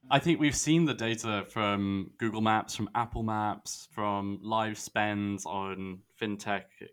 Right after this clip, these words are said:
cards, uh, that the U K has been pretty adherent actually to a lockdown, to even to a much greater degree than countries like Spain, Italy, and France, uh, which saw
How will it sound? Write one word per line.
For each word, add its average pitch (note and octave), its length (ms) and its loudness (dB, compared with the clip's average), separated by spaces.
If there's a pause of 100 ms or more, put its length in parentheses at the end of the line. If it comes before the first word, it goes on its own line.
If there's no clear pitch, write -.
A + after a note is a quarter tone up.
cards, G#2 720 -2 (400)
uh, G2+ 200 0 (100)
that A2 280 4 (180)
the A2+ 100 -6
U C3 240 -4
K A2 500 0
has A2+ 160 -8
been G#2+ 460 0 (320)
pretty F3 220 6
adherent A#2 500 -2
actually G2 300 -6
to G2+ 160 -8
a - 20 -4
lockdown, F#2+ 440 -4
to A2 80 -10
even D#3 200 -4
to B2+ 100 -4
a A#2+ 40 -4
much A2+ 360 -2
greater B2 360 -6
degree A2 340 -6
than G2 160 -4
countries G2+ 540 -10
like - 160 -16
Spain, G2+ 520 -6
Italy, G2 600 -10
and F#2 120 -8
France, G#2 600 -6 (420)
uh, G2 300 -2
which G2+ 340 -4
saw G#2 500 -2